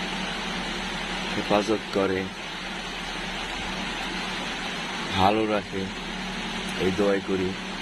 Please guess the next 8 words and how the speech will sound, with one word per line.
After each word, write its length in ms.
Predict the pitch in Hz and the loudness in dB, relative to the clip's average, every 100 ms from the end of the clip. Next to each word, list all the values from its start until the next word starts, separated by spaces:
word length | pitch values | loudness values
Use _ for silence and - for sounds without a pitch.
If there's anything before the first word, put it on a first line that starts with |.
| - - - - - - - - - - - - - - | -6 -6 -4 -4 -4 -4 -4 -4 -4 -4 -4 -4 -2 2
পরিশেষে 520 | - 117 123 127 - 113 | 6 6 6 4 2 0
একটা 240 | - 113 113 | 0 -2 -2
কথাই 220 | 110 113 | 2 4
বলি, 320 | 101 101 98 101 - - - - - - - - - - - - - - - - - - - | 4 2 2 -4 -6 -8 -6 -6 -4 -4 -4 -4 -4 -4 -4 -4 -4 -4 -4 -4 -4 -4 0
ইহুদিরা, 600 | 95 104 104 110 107 95 95 - - - - - - - - - - - - - | 4 6 6 6 4 0 -2 -8 -8 -6 -6 -6 -6 -4 -4 -4 -4 -4 -4 -2
ইসরায়েলরা 640 | 98 90 - 110 107 101 95 87 - - - - - - - - - - 85 | 0 0 4 6 6 2 -2 -2 -6 -8 -8 -6 -6 -6 -6 -6 -4 -2 2
আবারও 280 | 92 98 104 | 6 6 4
শু-, 260 | 98 - | -2 -4